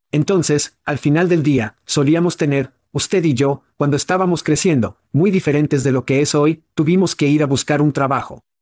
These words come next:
Y en su mayor parte, fuimos a trabajar en comida rápida, trabajé en Burger King, trabajé en el señor Hiro, hice esas cosas porque tenía que hacerlo. Porque si quería dinero, mis padres no me lo darían, tuve que ir y ganar ese dinero. Así que hoy es diferente.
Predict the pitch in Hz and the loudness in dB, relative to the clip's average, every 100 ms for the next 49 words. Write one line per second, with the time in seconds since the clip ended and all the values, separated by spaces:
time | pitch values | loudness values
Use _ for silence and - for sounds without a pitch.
0 | _ 147 143 123 143 139 196 196 151 - | _ 0 0 2 0 2 0 0 -2 -2
1 | 113 - _ - 180 185 180 151 143 - | -6 -8 _ -2 0 0 -2 -2 -4 -2
2 | 151 143 117 123 139 127 143 131 110 104 | 0 0 2 0 0 0 -2 -2 -4 -4
3 | _ _ - 139 131 165 151 135 170 143 | _ _ -4 -2 -2 0 2 2 2 0
4 | 139 - 135 123 - _ 143 139 127 165 | -4 0 0 0 -4 _ -4 -4 -2 0
5 | 147 135 135 139 131 - 190 117 - _ | 0 0 0 0 0 0 0 0 -6 _
6 | - 180 196 170 175 - 165 151 - 139 | -4 -2 0 0 -2 -2 -2 -2 -4 -4
7 | 120 127 120 143 147 - 131 135 90 82 | -4 -2 0 2 0 -2 -2 -2 -4 -12
8 | _ _ _ - 143 - 160 147 143 180 | _ _ _ -4 -2 -2 -2 0 2 2
9 | 160 160 147 104 - _ 131 - 165 165 | 2 2 2 -2 -8 _ -4 -2 -2 0
10 | 156 147 160 160 143 139 139 117 113 - | 0 0 0 0 0 0 2 2 -2 -6
11 | _ 202 190 190 156 151 151 117 110 131 | _ -2 0 0 2 2 2 0 0 2
12 | 139 - 139 139 113 87 - _ _ - | 0 0 2 2 0 -6 -16 _ _ -12
13 | 127 - 196 147 135 156 131 143 143 139 | -6 -2 0 2 2 2 0 0 0 0
14 | 113 - | -2 -6